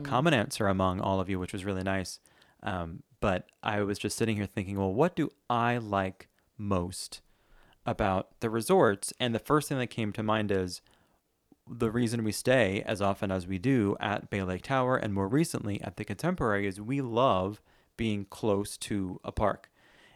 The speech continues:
Speaker 2: And even in that area, so the Contemporary with Bay Lake Tower, the Polynesian, the Grand Floridian,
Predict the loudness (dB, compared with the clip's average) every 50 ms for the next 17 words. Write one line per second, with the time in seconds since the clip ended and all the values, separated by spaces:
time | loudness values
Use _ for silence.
0 | _ _ 0 2 4 4 4 2 0 -4 -6 -8 -12 _ _ _ _ _ 0 2
1 | 4 4 4 4 4 4 4 4 4 4 2 0 0 2 2 2 0 0 0 -2
2 | -2 -2 -4 -4 0 0 0 2 4 4 4 4 4 4 4 2 2 0 -4 -8
3 | -14 -18 -18 -12 -6 0 2 2 2 2 -2 -10 _ _ _ _ _ _ 2 2
4 | 4 2 2 -2 -2 0 0 2 2 2 2 0 0 -2 -4 -6 -8 -8 -6 -4
5 | -4 -4 -2 0 0 0 0 0 0 0 0 0 0 0 0 2 0 0 0 -2
6 | -2 2 2 4 4 4 2 0 0